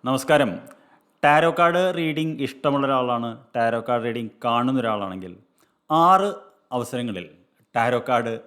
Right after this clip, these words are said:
റീഡിംഗ് ഒരിക്കലും ചെയ്യാൻ പാടില്ല. അതെന്തുകൊണ്ടാണെന്ന് വെച്ച് കഴിഞ്ഞാൽ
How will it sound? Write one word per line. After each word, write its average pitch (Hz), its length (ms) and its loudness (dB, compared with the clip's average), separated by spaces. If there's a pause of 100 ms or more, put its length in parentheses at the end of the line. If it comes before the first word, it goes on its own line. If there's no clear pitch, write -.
റീഡിംഗ് 113 420 -4
ഒരിക്കലും 113 540 -6
ചെയ്യാൻ 135 340 2
പാടില്ല. 104 640 -2 (400)
അതെന്തുകൊണ്ടാണെന്ന് 143 840 0
വെച്ച് 135 220 -8
കഴിഞ്ഞാൽ 123 320 -8